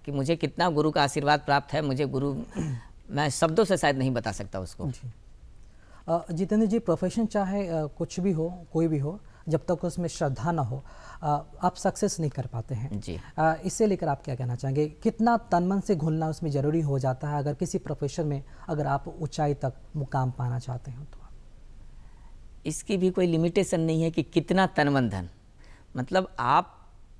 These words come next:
Speaker 1: किसी चीज़ को पाने के लिए, अ, देखिए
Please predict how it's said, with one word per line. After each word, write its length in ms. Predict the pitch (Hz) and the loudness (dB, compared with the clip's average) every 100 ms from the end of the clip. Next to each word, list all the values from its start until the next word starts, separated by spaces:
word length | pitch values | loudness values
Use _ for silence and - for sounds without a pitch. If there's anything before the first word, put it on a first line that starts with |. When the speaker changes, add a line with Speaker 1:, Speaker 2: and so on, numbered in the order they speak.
| - | -6
Speaker 1:
किसी 260 | 151 160 190 | -4 0 0
चीज़ 320 | - 165 - | 2 0 2
को 100 | 196 | -2
पाने 440 | - 120 127 160 | 0 2 4 4
के 160 | 175 151 | 4 2
लिए, 300 | 110 98 202 - - - - - - - - - | 2 -4 -10 -18 -20 -20 -20 -20 -20 -20 -16 -8
अ, 200 | 123 135 | -4 -2
देखिए 280 | 147 180 | 0 -2